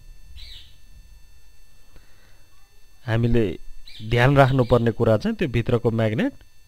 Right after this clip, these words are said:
एकदमै सहज तरिकाले घुम्न सकोस्। त्यसपछि त्यो प्लास्टिकको बाहिरपट्टि, अ, कपर वायर आठ सय चोटि घुमाउँ र त्यसको अन्त्यतिर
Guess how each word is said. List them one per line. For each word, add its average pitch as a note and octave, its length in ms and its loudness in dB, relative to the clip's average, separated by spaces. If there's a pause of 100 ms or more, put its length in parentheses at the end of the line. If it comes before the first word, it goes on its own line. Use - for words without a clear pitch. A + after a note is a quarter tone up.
(220)
एकदमै F#3+ 640 2 (340)
सहज C#3+ 440 4
तरिकाले A#2 500 2
घुम्न A2 320 -2
सकोस्। G2+ 580 -6 (840)
त्यसपछि F3 460 2
त्यो D#3 160 2
प्लास्टिकको D3 540 2
बाहिरपट्टि, A#2+ 840 4 (520)
अ, G#2+ 220 2
कपर D3+ 440 4
वायर A#2 500 6 (120)
आठ D#3 220 2
सय E3+ 180 2
चोटि B2 280 -2
घुमाउँ A2+ 560 2 (280)
र B2 80 0
त्यसको C3+ 420 0 (420)
अन्त्यतिर B2+ 460 4